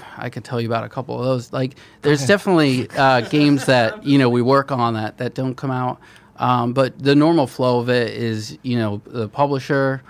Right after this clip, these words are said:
Speaker 1: you know, has some idea, you know, "Hey, we need an action adventure game," or, "We need this type of game."
Speaker 2: Yeah.
Speaker 1: Um, we'll do the pitch, like, PowerPoint pitch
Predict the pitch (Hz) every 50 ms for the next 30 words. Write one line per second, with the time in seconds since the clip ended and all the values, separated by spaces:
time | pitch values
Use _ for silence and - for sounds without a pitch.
0 | - - _ _ _ _ - 123 117 110 107 107 - 131 120 110 - - 139 135
1 | 135 131 131 131 - - 127 123 120 120 123 131 131 127 127 127 123 113 117 117
2 | 113 113 131 165 175 170 160 170 175 170 165 147 131 - - 139 143 143 - -
3 | 147 135 131 139 143 147 - - 143 139 143 139 143 139 131 123 123 135 135 135
4 | 131 123 113 131 127 - - - - _ _ - - 139 131 131 131 113 - -
5 | 135 131 123 117 120 120 123 123 113 95 85 - - _ _ - - 117 117 120
6 | 113 110 117 131 147 151 131 135 143 139 117 113 - - 151 139 120 117 - -
7 | - 117 120 - - 131 127 123 123 117 - - 127 120 - - 110 135 127 120
8 | - - - -